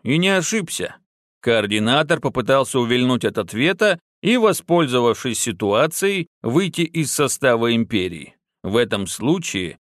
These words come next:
Империя превращалась в смешного карлика с тремя карликовыми цивилизациями.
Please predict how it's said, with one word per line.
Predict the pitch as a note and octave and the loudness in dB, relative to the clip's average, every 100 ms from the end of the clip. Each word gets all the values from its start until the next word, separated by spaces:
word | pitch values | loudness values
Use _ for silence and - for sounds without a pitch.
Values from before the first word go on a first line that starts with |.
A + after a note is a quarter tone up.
| _ | _
Империя | A2 A2+ G#2 F#3 G3 F3 | 0 0 2 2 2 0
превращалась | C#3+ C#3+ C3+ A#2+ D3+ D#3 C3+ | 0 0 0 2 2 2 0
в | - | -6
смешного | - C3 A#2+ D3 D#3+ E3+ | -2 -2 0 0 2 0
карлика | E3+ G3+ G#3+ F#3+ F3 E3+ | 0 2 2 2 0 0
с | C#3+ | -2
тремя | - C3 C#3 F3 D#3 | -2 -2 2 2 0
карликовыми | - D#3 D#3+ D3+ C#3 C3+ C#3 C3+ | 2 2 2 0 -2 0 0 -2
цивилизациями. | - C#3 B2+ B2+ A2 G2 E2+ - D2+ D2+ - | -2 -2 0 0 0 -2 -2 -8 -8 -10 -18